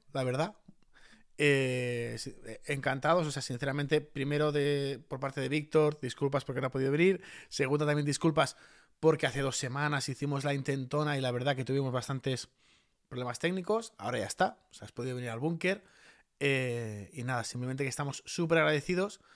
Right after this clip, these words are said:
Te doy mil millones de gracias por, por venir.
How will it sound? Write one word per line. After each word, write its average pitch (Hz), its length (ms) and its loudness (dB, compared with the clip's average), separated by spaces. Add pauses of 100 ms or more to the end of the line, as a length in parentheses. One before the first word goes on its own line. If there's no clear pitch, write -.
(180)
Te - 120 -6
doy 135 180 2
mil 143 180 0
millones 143 280 0
de 139 80 0
gracias 151 360 0
por, 123 440 -4 (640)
por 127 180 0
venir. 139 240 -4